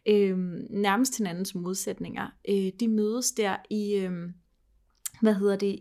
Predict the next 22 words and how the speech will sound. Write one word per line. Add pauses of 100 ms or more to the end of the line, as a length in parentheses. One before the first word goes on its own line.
(120)
i, (320)
i
et
nyt
element, (360)
og
det
vil
de
så
gøre
de
næste
to
hundrede (100)
år.
Det
er
jo
et
eller
andet,